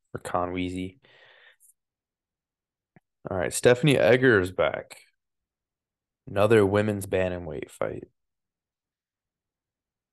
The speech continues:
Boy, this is a hot start to a, a card. We got two women's bantamweight fights, unranked women's, or Egger might be ranked, but three debuting women's bantamweights.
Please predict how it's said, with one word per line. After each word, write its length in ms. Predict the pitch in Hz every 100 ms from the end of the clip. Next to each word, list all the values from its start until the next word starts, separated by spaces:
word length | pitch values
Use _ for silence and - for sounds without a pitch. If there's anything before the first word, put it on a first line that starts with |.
| _ _ _ _
Boy, 240 | 101 95 90
this 120 | 101
is 60 | 117
a 80 |
hot 320 | 92 - 104 -
start 440 | - 90 85 - -
to 140 | 87
a, 260 | 92 107 - - -
a 60 |
card. 420 | - - 80 65
We 80 | 71
got 260 | 82 78 -
two 480 | - 127 139 139 135
women's 400 | 117 117 117 107
bantamweight 500 | 107 107 110 110 -
fights, 720 | - 104 104 98 - - - _ _ _ _ _ -
unranked 680 | 120 131 113 110 113 64 -
women's, 380 | - 92 87 90 -
or 260 | - 98 92 _ _ -
Egger 280 | 117 101 85
might 180 | 76
be 80 | -
ranked, 380 | - - - - -
but 280 | - - _ _ _ _ _ -
three 400 | - 151 180 175
debuting 960 | 117 123 127 120 107 120 113 98 92
women's 600 | 92 98 101 95 95 90
bantamweights. 880 | - 92 87 87 76 - - - -